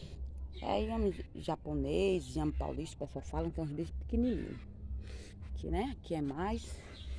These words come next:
E aqui tá no balde. Tive que jogar bastante areia hoje. Aí eu sou, eu, assim, é, é acabando eu plantando. Aqui, ó, novamente, tá vendo como é que tá? Os coentinhos, ó, tudo germinando desse jeito. O único que eu acho que ficou em pé foi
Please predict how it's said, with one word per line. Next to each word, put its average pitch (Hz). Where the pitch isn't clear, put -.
E -
aqui 151
tá 175
no 185
balde. 139
Tive 151
que 156
jogar 147
bastante 165
areia 170
hoje. -
Aí 254
eu 233
sou, 185
eu, 190
assim, 220
é, 147
é 208
acabando 214
eu 240
plantando. -
Aqui, -
ó, 175
novamente, 156
tá 135
vendo 180
como 156
é 151
que -
tá? -
Os -
coentinhos, 170
ó, -
tudo 156
germinando 160
desse 180
jeito. 160
O 190
único 247
que 285
eu 277
acho 254
que 247
ficou 254
em 233
pé 208
foi 214